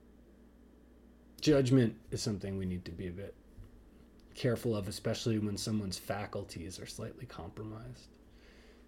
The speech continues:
You know, anyone on speed or cocaine or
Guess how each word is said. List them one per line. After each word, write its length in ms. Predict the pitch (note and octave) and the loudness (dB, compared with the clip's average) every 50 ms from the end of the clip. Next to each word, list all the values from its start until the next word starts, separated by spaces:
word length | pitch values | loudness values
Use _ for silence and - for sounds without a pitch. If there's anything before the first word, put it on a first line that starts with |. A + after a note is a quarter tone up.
| - - | -10 0
You 140 | - C3 C3 | 6 8 8
know, 220 | C3+ C3+ C#3 C3+ | 10 10 8 8
anyone 340 | C3 C#3 D3+ D3 C#3+ C#3 C3 | 8 10 10 10 10 8 8
on 140 | B2 A#2 G#2+ | 6 6 4
speed 720 | - - - - - - A2 A2+ A#2 A#2+ A#2 A2+ A2+ G#2 | 2 -2 -4 -4 -4 0 2 2 4 4 4 4 2 0
or 140 | G#2 F#2 G#2 | -2 -4 -6
cocaine 800 | - - G#2 F#2+ - - G#2+ G#2 G#2+ G#2+ G#2+ G#2+ G#2+ G#2+ G2+ F#2 | -8 -8 -8 -8 -8 -6 -4 -2 0 0 2 2 2 0 0 -2
or 120 | D#2+ - | -6 -10